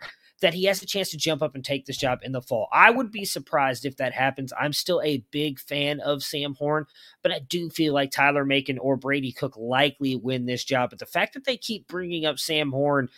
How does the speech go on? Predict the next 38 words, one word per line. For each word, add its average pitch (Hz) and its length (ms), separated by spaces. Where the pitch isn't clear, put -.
as 135 200
a 135 40
guy 139 180
who 139 120
could 147 320
come 147 220
in 143 100
and 127 260
win 139 260
this, 135 260
uh, 123 400
win 147 160
this 139 160
job 127 340
is 143 240
intriguing 143 680
to - 140
me, 151 440
um, 165 120
especially 185 380
because 165 280
this 156 200
Mizzou 147 360
offense 135 440
looks 135 140
like 135 160
it's 139 140
going 135 240
to 131 140
be 139 320
downright 135 720
explosive. 139 1040
Um, 151 200
there 156 140
is 196 360
obviously 175 500
another 160 840
wrinkle 175 640